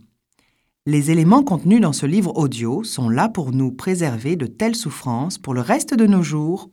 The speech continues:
ou au moins les limiter. À moins de vivre cloîtrés et sans relations extérieures, nous rencontrerons de nouveau des manipulateurs.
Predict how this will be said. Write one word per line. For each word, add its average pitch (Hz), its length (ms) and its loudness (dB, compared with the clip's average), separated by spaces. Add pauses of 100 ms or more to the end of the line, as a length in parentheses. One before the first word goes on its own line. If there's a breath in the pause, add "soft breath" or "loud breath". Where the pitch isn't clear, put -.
ou 156 160 -2
au 156 60 2
moins 147 400 0
les 139 100 -4
limiter. 127 540 -4 (1500)
À 185 60 4
moins 320 200 6
de 269 80 4
vivre 220 340 4
cloîtrés 165 800 -2
et 143 80 -6
sans 190 340 -2
relations 139 480 -4
extérieures, 139 800 -6 (100)
nous 160 220 -2
rencontrerons 180 800 0
de 143 140 -2
nouveau 135 320 0
des 120 100 -6
manipulateurs. 113 880 -6